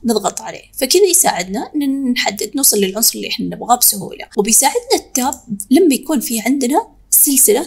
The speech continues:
نبغى نحددها او تشين selection. كيف نسوي كذا؟ مجرد مثلًا احنا نبغى نحدد هذا الحائط بس ما نبغى نحدد واحد واحد ونستمر نضغط control، مجرد واحنا نجي نلمس الوول مثلًا ونضغط على التاب وكذا حدد لنا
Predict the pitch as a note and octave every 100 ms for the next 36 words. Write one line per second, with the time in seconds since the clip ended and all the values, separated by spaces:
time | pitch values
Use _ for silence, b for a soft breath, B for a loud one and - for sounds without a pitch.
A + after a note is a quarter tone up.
0 | - G#3 G#3 G#3 - F3+ G#3 C4+ - -
1 | C#4 C#4 - C4 C4 C4 F3+ F#3+ - -
2 | - A#3 _ - D#4+ C4 B3 A3 F#3+ G3+
3 | G#3 F4 B B B - C4+ A#4+ B4+ D#4+
4 | D#4 C#4+ G#3 - A3+ G3+ G3+ F#3+ - G#3+
5 | G3+ B3+ A3 F#3+ F3 - - G3 - E4+
6 | - - C#4+ E4 G#3 G3+ G#3 G3 G#3 G#3
7 | G#3+ G3+ G#3 G3+ G3 G3 G3 G3 F#3 F#3+
8 | F#3+ - - F#3+ - A#3+ E4+ B B B
9 | A#3+ B3 A4+ A4+ G4+ - B3 F#3+ F#3 F3+
10 | - A3+ C#4 E4 C4 - - - _ G3+
11 | F3 - - F#3 F3 B3 D4+ A3 - A#3
12 | A#4+ - C4+ D#4 G#3+ G#3+ - G3+ - F#4
13 | - - A#3+ - F#3+ G3+ G3+ G#3 A#3 E4+